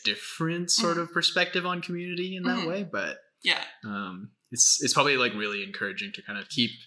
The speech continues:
Speaker 1: returning and
Speaker 2: Mm-hmm.
Speaker 1: building those connections.
Speaker 2: Yeah,
Speaker 1: Yeah.
Speaker 2: totally. And I kind of find the same thing on, like, social media and stuff.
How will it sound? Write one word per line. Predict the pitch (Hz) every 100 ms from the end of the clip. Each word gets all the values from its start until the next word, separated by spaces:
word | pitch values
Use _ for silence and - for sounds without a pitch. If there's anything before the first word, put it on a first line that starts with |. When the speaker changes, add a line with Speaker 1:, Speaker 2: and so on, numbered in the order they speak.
| _ _ _ _ - -
Speaker 1:
returning | 117 110 113 113 107 107
and | 98 95 92 240
Speaker 2:
Mm-hmm. | 269 214 160
Speaker 1:
building | 104 101 98 92
those | 95 -
connections. | 90 98 123
Speaker 2:
Yeah, | -
Speaker 1:
Yeah. | 202
Speaker 2:
totally. | 196 175 147 -
And | - - _ _ _ -
I | 220
kind | 247
of | 277
find | 285 233
the |
same | 220 196 196
thing | 196 180
on, | 170 175
like, | 165 170
social | 190 190 175
media | 143 170
and | 220 226
stuff. | - - - -